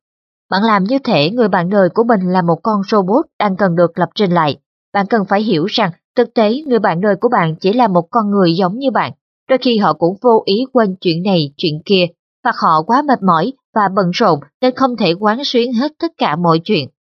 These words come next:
Nếu như vậy thì có gì đáng trách? Có bao giờ bạn nghĩ đến việc giúp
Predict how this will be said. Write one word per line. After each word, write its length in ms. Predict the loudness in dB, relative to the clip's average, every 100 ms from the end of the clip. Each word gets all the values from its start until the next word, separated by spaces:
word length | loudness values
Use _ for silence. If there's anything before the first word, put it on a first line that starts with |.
| _ _ -2
Nếu 180 | 0 0
như 120 | 0 0
vậy 260 | 0 0 -2
thì 200 | 0 0
có 80 | 0
gì 320 | -2 0 0
đáng 240 | 0 -4 -4
trách? 160 | -4 -6 _ _ _ _ _ _ _ _ _ _ -2
Có 80 | 0
bao 160 | 2
giờ 220 | 2 2
bạn 180 | 2 0
nghĩ 200 | 0 0
đến 180 | 0 0
việc 200 | 0 -2
giúp 100 | -2